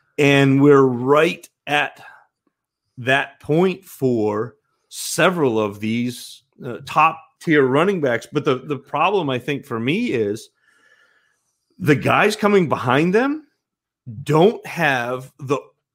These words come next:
overall, or most of the guys coming behind them don't have that overall upside that you see of a McCaffrey and a Barkley and a Cook and a Kamara,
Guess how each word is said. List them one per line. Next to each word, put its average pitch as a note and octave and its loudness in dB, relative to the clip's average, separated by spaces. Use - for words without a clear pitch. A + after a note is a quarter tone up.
overall, F3 2
or B2 2
most F#3 0
of G2 -10
the G2+ -10
guys F#2 -12
coming G#2+ -8
behind G2+ -8
them E3+ -4
don't F#3 2
have G#3+ -4
that C3 -2
overall C3+ 4
upside B2+ 0
that C3 -4
you D#3+ -4
see C4 -2
of C4 -4
a D#3 2
McCaffrey A2+ -2
and A2 -2
a G2 -4
Barkley A2 0
and G#2 -4
a G2 -8
Cook - -6
and B2 2
a B2 2
Kamara, A2+ 0